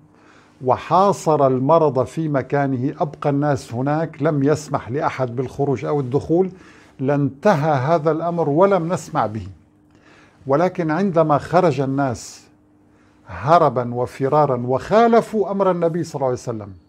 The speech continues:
خالفوا أمر هذا الحبيب عليه الصلاة والسلام، ماذا حدث؟ حدثت كارثة لم تعد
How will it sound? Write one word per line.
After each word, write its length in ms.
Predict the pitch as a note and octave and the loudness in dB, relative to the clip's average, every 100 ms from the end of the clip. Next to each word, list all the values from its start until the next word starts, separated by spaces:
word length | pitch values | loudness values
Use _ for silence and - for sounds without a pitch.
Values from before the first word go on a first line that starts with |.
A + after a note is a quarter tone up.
| _ _ _ _ _ _ - | _ _ _ _ _ _ -4
خالفوا 680 | F3 G3+ F#3 - D#3 E3+ | 2 4 4 0 -4 -4
أمر 180 | F#3 D#3 | 0 2
هذا 360 | C3 D#3+ D3 C3 | 4 4 2 0
الحبيب 460 | A#2 C3+ C#3 C#3 | -2 -4 -2 -2
عليه 180 | A2+ C3+ | -2 -4
الصلاة 340 | C3 C#3+ C#3 C3+ | -4 -4 -4 -4
والسلام، 460 | C3 - C3 C#3+ E3+ | -6 -6 -6 -4 0
ماذا 240 | F#3+ D#3 | 2 2
حدث؟ 440 | - D#3 F#3 G#3 - - _ _ - - _ _ _ - - | 0 0 2 0 -6 -20 _ _ -20 -20 _ _ _ -20 -20
حدثت 800 | - F3 G3 G3+ D#3+ D#3+ D3+ - | -6 0 2 2 2 0 -2 -4
كارثة 540 | - F#3 F#3 F3 - D3+ | 2 4 4 -2 -2 -2
لم 200 | F#3+ G3 | 0 -2
تعد 440 | - E3 F3 E3 | 0 0 0 -4